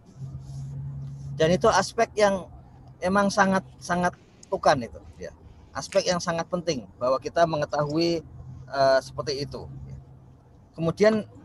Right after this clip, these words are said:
selain itu, ya, kita berarti belum, belum terlalu mengetahui itu,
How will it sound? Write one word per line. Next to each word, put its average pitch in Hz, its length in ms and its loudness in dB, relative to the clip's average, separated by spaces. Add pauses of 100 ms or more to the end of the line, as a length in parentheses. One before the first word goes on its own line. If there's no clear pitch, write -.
(460)
selain 185 240 4
itu, 170 260 4 (460)
ya, 139 160 2
kita 190 160 2
berarti 170 260 4
belum, 170 380 4 (400)
belum 156 180 4
terlalu 165 320 6
mengetahui 156 640 2
itu, 156 320 0